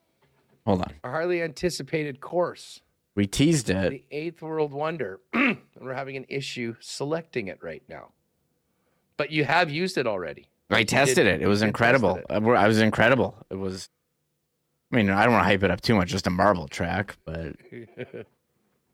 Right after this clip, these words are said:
Speaker 1: was pretty good.
Speaker 2: You like it.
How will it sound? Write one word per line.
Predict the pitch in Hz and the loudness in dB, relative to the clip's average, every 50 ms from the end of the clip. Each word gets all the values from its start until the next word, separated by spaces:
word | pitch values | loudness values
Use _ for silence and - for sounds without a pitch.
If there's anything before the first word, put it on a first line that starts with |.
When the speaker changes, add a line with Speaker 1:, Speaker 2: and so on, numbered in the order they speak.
| _ | _
Speaker 1:
was | 98 101 104 98 | -6 -6 -6 -6
pretty | - _ - 151 123 92 | -6 _ -2 -2 -2 0
good. | 85 95 98 95 85 - - 90 104 107 - _ _ _ _ _ _ _ _ _ _ _ _ _ | -2 -2 -4 -4 -4 -8 -10 -12 -12 -14 -18 _ _ _ _ _ _ _ _ _ _ _ _ _
Speaker 2:
You | _ 110 107 | _ -20 -16
like | 107 107 107 104 - | -14 -14 -14 -14 -14
it. | - 90 - | -14 -16 -16